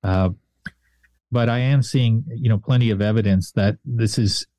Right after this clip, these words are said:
it, you know, even if in the U S it's becoming a little bit more of a, you know, Democrats versus Republicans, and the Republicans are saying, "Why should we even bother with this?" I think in Europe, it's, it's definitely kind of feeling like it's going in the other direction, where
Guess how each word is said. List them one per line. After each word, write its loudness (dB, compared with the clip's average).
it, -2
you -4
know, 2
even 2
if -2
in 2
the 4
U 2
S -2
it's -2
becoming 0
a 2
little 0
bit 0
more 2
of -2
a, 0
you 2
know, 2
Democrats 0
versus 0
Republicans, 2
and 2
the 2
Republicans 0
are -2
saying, 0
"Why 0
should -2
we 2
even 0
bother 0
with 0
this?" 0
I 2
think 0
in 2
Europe, 0
it's, -4
it's -4
definitely -2
kind -2
of -2
feeling 2
like -2
it's -8
going 0
in 2
the 0
other 0
direction, -2
where -2